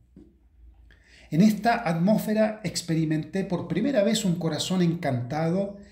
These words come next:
y en paz como nunca había sentido durante toda,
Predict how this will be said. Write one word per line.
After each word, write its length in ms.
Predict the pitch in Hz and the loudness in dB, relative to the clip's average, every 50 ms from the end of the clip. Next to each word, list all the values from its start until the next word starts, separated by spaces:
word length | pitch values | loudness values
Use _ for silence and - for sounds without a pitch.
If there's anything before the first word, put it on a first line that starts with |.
| - - - | -20 -12 -6
y 100 | 143 143 | -2 0
en 240 | 135 123 123 123 - | 0 0 -2 -2 -2
paz 580 | 170 170 185 220 214 - - - - - _ _ _ _ _ _ | 0 0 2 0 -2 -4 -6 -8 -10 -14 _ _ _ _ _ _
como 240 | - 143 139 151 147 | -10 -6 -4 -2 0
nunca 420 | 151 190 226 226 220 - 208 196 | 2 2 2 2 0 -2 -2 -2
había 240 | 180 170 180 202 185 | 0 0 0 -2 -2
sentido 640 | - - 170 143 - - - 185 190 170 208 202 190 | -2 -2 -2 -4 -4 -2 -2 -2 0 0 0 -2 -2
durante 420 | 147 147 143 151 151 - - 143 | -2 -2 -2 -2 -2 -4 -4 -6
toda, 760 | 135 - - 196 208 220 220 220 220 214 - - - _ _ | -6 -4 -2 0 2 4 4 4 2 0 -2 -6 -16 _ _